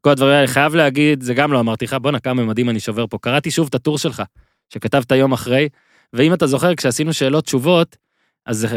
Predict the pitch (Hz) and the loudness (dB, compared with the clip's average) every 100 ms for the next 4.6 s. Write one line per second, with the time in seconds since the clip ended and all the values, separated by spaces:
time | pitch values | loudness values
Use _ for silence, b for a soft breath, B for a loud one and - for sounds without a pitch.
0 | 101 151 160 147 127 156 147 139 139 170 | -2 0 2 0 -2 -2 -2 0 2 4
1 | 170 165 143 143 151 147 156 147 135 131 | 4 4 2 2 0 0 -2 0 -2 -2
2 | 127 123 120 110 120 127 143 143 151 139 | -2 -2 -4 -4 -4 -4 -2 0 0 -2
3 | - 151 135 - 123 143 - 139 123 139 | 0 2 0 -2 -2 -2 0 -2 0 2
4 | 135 127 123 120 156 | 2 0 -2 0 2